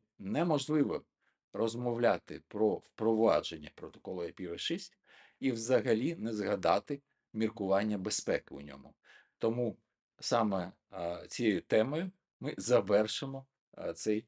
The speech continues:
відеокурс. І на цьому все. А, наступне відео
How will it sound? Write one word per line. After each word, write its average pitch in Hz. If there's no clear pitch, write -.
відеокурс. 90
І 135
на 123
цьому 120
все. 101
А, 104
наступне 120
відео 87